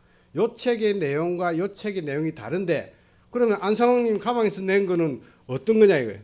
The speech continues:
이건 안성훈님 가방에서 나올 수 없는 내용이라 이거예요. 왜 그러냐면은 여기에는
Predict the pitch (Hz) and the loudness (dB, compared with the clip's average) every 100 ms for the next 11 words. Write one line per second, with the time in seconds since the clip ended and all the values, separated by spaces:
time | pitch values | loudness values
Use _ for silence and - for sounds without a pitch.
0 | - 220 220 170 175 208 220 190 190 196 | -10 2 2 2 0 2 4 2 0 -2
1 | 165 147 135 190 208 139 165 202 196 170 | -2 -2 0 0 -2 -4 -2 0 -2 -2
2 | 131 139 131 117 104 101 101 117 170 202 | -2 -2 -4 -4 -6 -10 -8 0 2 4
3 | 202 180 147 151 165 117 - - - _ | 2 2 0 0 0 -2 -6 -20 -20 _
4 | _ _ _ - _ _ _ 190 240 233 | _ _ _ -20 _ _ _ 6 8 8
5 | 226 214 208 196 | 6 6 4 2